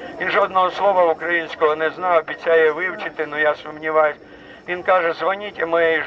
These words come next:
жені». І коли жена почула про ці двісті гривень, вона поклала телефон, трубку. Як я можу голосувати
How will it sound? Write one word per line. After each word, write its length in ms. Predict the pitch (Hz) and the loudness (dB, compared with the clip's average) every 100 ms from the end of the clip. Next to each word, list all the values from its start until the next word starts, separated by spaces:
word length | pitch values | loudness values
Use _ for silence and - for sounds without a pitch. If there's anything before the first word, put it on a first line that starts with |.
| 147 | -6
жені». 400 | 151 160 180 196 190 - - - - - - 165 | -8 -8 -10 -10 -12 -16 -18 -18 -16 -16 -14 -6
І 40 | |
коли 300 | 202 196 208 | -2 0 0
жена 360 | 196 208 208 196 | -2 0 0 0
почула 640 | 190 175 - 196 165 156 | -2 -4 -6 -2 2 2
про 420 | - 170 160 127 - - - - - | 2 2 2 2 -4 -20 -20 -16 -12
ці 60 | 180 | -10
двісті 600 | 156 - 165 - 170 165 | -8 -8 -8 -8 -2 0
гривень, 600 | 156 180 208 196 190 160 | 2 0 0 -2 -2 0
вона 240 | 156 170 | 2 2
поклала 640 | 165 165 170 175 170 160 - - - | 0 -2 0 4 6 4 2 -8 -12
телефон, 560 | 156 156 - - - - | -8 -8 -8 -8 -8 -6
трубку. 380 | 170 165 - - - - - - - - - - - - - - - | -4 -4 -4 -8 -8 -10 -12 -14 -14 -12 -12 -12 -12 -10 -10 -4 2
Як 220 | 240 220 - | 4 2 0
я 100 | 202 | -4
можу 560 | 196 202 233 240 185 - - - - - - - - 131 | -2 2 4 4 2 -4 -10 -12 -12 -12 -12 -12 -6 -2
голосувати 920 | 180 185 - 190 175 196 156 - 113 | 0 0 -2 -4 0 2 2 -2 -10